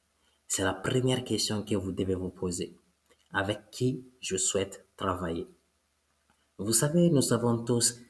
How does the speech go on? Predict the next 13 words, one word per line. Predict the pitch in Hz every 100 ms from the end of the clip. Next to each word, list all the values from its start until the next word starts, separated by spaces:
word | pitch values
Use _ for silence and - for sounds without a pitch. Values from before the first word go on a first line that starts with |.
| _ -
cette | - -
habitude | 98 104 - 107
de | 95
commencer | 92 95 101 104 - 101
directement | 101 104 101 98 - 101 98
avec | 92 95 -
une | 90 95
idée | 110
de | 98
produit | 90 - 117 113 107 104 104
ou | 110
de | 95
service | 90 - 101 98 110 -